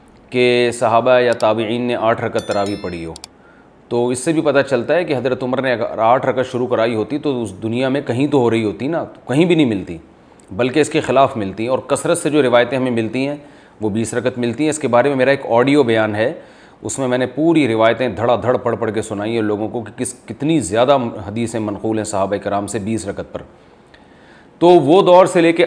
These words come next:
आज तक, सदियों तक हरम में बीस रकत तरावी ही होती रही हैं। <clears throat> लोग हमसे एक सवाल पूछते हैं कि अगर आप हरम के अमल को बतौर दलील के पेश करते हैं, तो हरम में तो रफ़ुल यदैन भी होता है, हरम में तो, अ,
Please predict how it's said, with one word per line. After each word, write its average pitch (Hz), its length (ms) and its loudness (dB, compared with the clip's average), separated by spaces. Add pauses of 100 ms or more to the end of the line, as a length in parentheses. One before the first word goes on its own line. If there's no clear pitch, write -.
आज 156 340 8
तक, - 480 2 (920)
सदियों 185 500 4
तक 170 200 4 (120)
हरम 127 280 2
में 151 200 2
बीस 147 240 0
रकत 139 280 0
तरावी 117 300 2
ही 147 120 4
होती 113 320 -2
रही 90 200 -6
हैं। 113 760 -4
<clears throat> - 100 -16
लोग 170 180 4
हमसे 185 200 2
एक 160 80 -2
सवाल 160 280 6
पूछते 143 340 0
हैं 107 220 0 (1300)
कि 131 80 2
अगर 147 180 8
आप 170 160 8
हरम 151 280 2
के 160 80 2
अमल 143 260 4
को 147 160 2
बतौर 127 360 2
दलील 123 340 2
के 127 100 0
पेश 113 260 -2
करते 107 280 -4
हैं, 123 120 -2
तो 123 80 -4
हरम 120 200 0
में 117 160 -2
तो 113 80 -2
रफ़ुल 110 280 -2
यदैन 123 320 0
भी 127 80 0
होता 120 240 0
है, 110 140 2
हरम 104 200 -4
में 104 160 -6
तो, 107 180 -2
अ, 95 40 -6